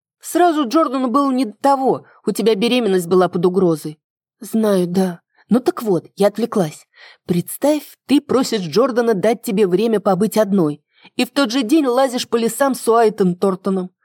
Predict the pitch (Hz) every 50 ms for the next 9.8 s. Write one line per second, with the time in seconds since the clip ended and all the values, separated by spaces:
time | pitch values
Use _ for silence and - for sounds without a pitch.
0 | _ _ _ _ _ - 196 202 196 208 196 180 190 196 190 175 180 185 233 226
1 | 202 196 196 180 - 202 185 - 208 202 214 240 233 - 180 139 - - - -
2 | - - 220 233 233 208 175 202 214 233 233 202 190 202 202 185 208 214 233 240
3 | 208 190 190 - _ - 311 311 277 - 233 202 180 175 - - - - 226 233
4 | 262 262 - - 226 233 277 320 320 240 - 240 240 269 302 - - 247 233 233
5 | 214 190 220 - 220 220 240 262 226 240 247 - 247 - - - 196 170 175 175
6 | 170 - _ _ _ _ _ _ _ _ - 208 185 - 220 190 190 202 220 214
7 | 190 175 190 202 190 - - 220 190 - 220 190 - - - 277 247 - 214 180
8 | - - - 233 294 294 262 - - 294 277 240 269 269 254 262 277 269 262 269
9 | 226 277 - 302 269 277 285 233 294 302 339 339 320 214 170 -